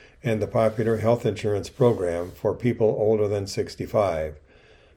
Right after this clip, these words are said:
Biden wants to increase the Medicare tax rate from three point eight percent to five percent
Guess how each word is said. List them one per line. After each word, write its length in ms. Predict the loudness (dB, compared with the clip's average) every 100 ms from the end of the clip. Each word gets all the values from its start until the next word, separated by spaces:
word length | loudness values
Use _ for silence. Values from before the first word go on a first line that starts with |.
| _
Biden 440 | 0 0 0 -2
wants 260 | 0 0 -2
to 140 | -2
increase 500 | 0 2 4 2 2
the 80 | -2
Medicare 500 | 0 0 2 2 2
tax 380 | 2 0 0 0
rate 320 | 2 2 0 -10 -20 -20 -20 _
from 220 | -2 -2
three 240 | 0 0
point 280 | 2 2 4
eight 200 | 2 2
percent 560 | 0 0 -2 -2 -6 -10
to 140 | -10
five 360 | 2 6 6 4
percent 440 | -2 -4 -6 -8